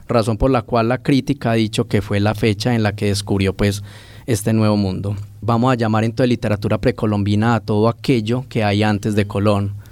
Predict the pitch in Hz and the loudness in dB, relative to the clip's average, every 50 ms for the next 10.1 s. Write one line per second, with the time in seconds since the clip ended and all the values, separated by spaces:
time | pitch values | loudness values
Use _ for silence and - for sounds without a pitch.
0 | - - - - - - - 120 117 113 - 131 123 139 147 139 139 - - 117 | -20 -20 -20 -20 -8 -2 0 2 2 2 2 2 2 2 2 0 0 0 0 0
1 | 113 113 113 113 120 131 - 127 107 101 - - 113 104 107 107 107 127 - - | 2 2 2 2 2 2 0 -2 -4 -2 -2 0 0 2 2 2 2 0 0 0
2 | - 110 104 95 - 117 107 - 135 127 113 - - 107 101 101 101 - 131 113 | 0 0 0 0 0 -2 0 2 2 2 2 0 0 -2 -2 -2 0 0 0 2
3 | - - - - 107 101 104 101 - - - - - - - 120 117 110 110 104 | 0 0 0 0 0 0 0 -4 -8 -14 -18 -20 -12 -4 0 2 2 2 2 0
4 | 101 101 101 120 120 120 117 113 - 113 - - - 127 120 117 120 117 - - | 0 -2 0 0 2 2 2 0 -2 -2 -2 -2 0 0 2 2 0 0 0 0
5 | 110 107 113 113 110 110 110 123 120 113 107 98 113 110 101 110 104 101 107 113 | 0 2 2 4 2 2 0 0 0 0 0 0 0 0 2 2 2 2 2 2
6 | 120 117 110 - - - - - - - - - - - 113 104 101 113 104 110 | 0 0 -2 -6 -10 -20 -20 -20 -20 -20 -20 -10 -4 -2 -2 0 0 0 0 2
7 | 107 107 113 123 - - - - 113 104 101 101 101 101 101 104 107 104 104 - | 2 2 0 -2 -4 -6 -4 -2 0 2 2 2 2 0 0 -2 -4 -6 -10 -14
8 | - - - - 123 120 - - 135 - - 127 120 113 110 98 - 117 127 127 | -18 -10 -4 0 0 0 0 -2 -4 -2 -2 0 0 0 -2 0 0 0 0 0
9 | - 117 98 - - 104 98 95 - 117 113 110 110 110 123 135 117 107 104 110 | 0 -2 -4 -2 -2 -2 -2 -2 -2 -2 -2 0 0 0 2 2 0 0 -2 -4
10 | 107 | -8